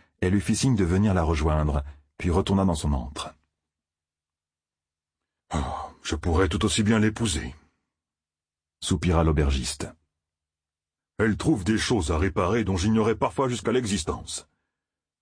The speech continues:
Quand ce n'est pas l'évier bouché, c'est l'évacuation des égouts à nettoyer. Et lorsqu'il n'y a rien à signaler sur ce champ de bataille-là, elle entonne sa chanson sur les rats.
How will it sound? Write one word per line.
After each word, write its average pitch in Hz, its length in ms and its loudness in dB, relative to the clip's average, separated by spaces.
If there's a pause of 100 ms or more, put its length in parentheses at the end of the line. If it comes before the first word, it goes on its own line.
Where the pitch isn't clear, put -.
Quand 85 120 -2
ce 80 140 -4
n'est 85 80 0
pas 82 180 2
l'évier 78 280 0
bouché, 76 420 0
c'est - 120 -4
l'évacuation 95 520 0
des 92 180 0
égouts 110 200 0
à 90 40 2
nettoyer. 107 500 -2 (640)
Et 127 60 0
lorsqu'il 135 380 0
n'y 120 80 2
a 117 40 4
rien 107 200 2
à 101 80 0
signaler 107 420 2
sur 107 160 -2
ce 98 60 -2
champ 92 160 0
de 85 40 0
bataille-là, 85 480 0 (400)
elle 117 140 0
entonne 127 300 0
sa 123 120 -2
chanson 127 380 -2
sur 131 180 0
les 123 100 2
rats. 90 320 -2